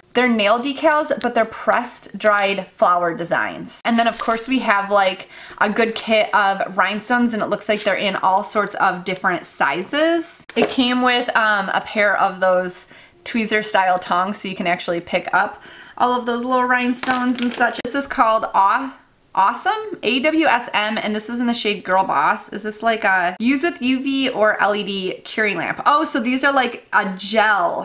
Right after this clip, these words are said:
This one is in Billionaire. Like, such a nice nude to have. Action. I don't know anything about this brand. And then Slay, which looks like it's just going to be kind of like a burnt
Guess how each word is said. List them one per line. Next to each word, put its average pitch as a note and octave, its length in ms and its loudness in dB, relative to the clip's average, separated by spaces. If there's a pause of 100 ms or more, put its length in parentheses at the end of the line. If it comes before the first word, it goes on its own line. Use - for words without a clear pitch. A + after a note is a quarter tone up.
This G#3 200 -4
one A#3+ 100 2
is A3 160 -4
in F3 300 -4 (100)
Billionaire. F3+ 960 -2
Like, A3 220 2
such - 320 -2
a E4 40 0
nice F#3+ 500 -2
nude E3+ 440 -6
to F#3 80 -10
have. F3 500 -2 (120)
Action. D#4 680 0 (160)
I A3 80 2
don't C4+ 140 4
know E4 80 4
anything C4 400 2
about F#3 260 2
this F#3+ 140 -4
brand. C#3 480 -4
And G#3+ 180 -2
then G#3+ 140 2
Slay, F#3+ 640 -2
which F#3+ 280 -8
looks F#3+ 200 -6
like G3 160 2
it's F#3 160 -8
just F#3+ 180 -10
going F#3 160 -4
to F3+ 140 -4
be E3+ 180 -2
kind F#3 240 -4
of F#3 140 -4
like F3 320 0
a F3+ 260 -6 (140)
burnt F#3+ 460 0